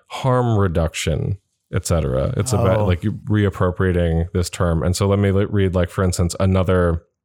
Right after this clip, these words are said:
Speaker 1: uh, this is a piece from, uh, Julia Marcus writing in The Atlantic, um, not a favorite.
Speaker 2: Oh.
Speaker 1: Um,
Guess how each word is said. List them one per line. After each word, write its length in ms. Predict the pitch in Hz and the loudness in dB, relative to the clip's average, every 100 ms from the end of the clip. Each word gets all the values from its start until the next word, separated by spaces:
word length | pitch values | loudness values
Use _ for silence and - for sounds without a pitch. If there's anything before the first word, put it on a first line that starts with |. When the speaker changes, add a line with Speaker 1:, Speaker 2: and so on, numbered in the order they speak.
| _ | _
Speaker 1:
uh, 180 | 92 92 | 0 2
this 200 | 92 98 | 2 0
is 220 | 104 - | 0 0
a 80 | 95 | -4
piece 300 | - 104 90 | 0 0 -2
from, 480 | - 98 90 87 90 98 | 0 2 2 2 0 0
uh, 200 | 90 80 | 0 0
Julia 380 | 90 92 92 | 0 2 2
Marcus 580 | 87 82 85 - 85 - | 2 0 0 0 -2 0
writing 380 | 85 85 85 85 | 0 2 2 0
in 140 | 85 | 0
The 100 | 82 | 0
Atlantic, 560 | 80 82 85 82 82 85 - - | 0 0 0 0 0 -4 -6 -6
um, 400 | 90 85 80 78 - | -2 0 0 0 0
not 380 | 90 90 90 | 0 2 0
a 60 | 87 | -2
favorite. 420 | - 87 82 82 | 0 0 2 2
Speaker 2:
Oh. 240 | 117 113 107 - - | 0 -2 -4 -10 -6
Speaker 1:
Um, 600 | 107 104 95 92 90 90 | 0 2 2 2 2 0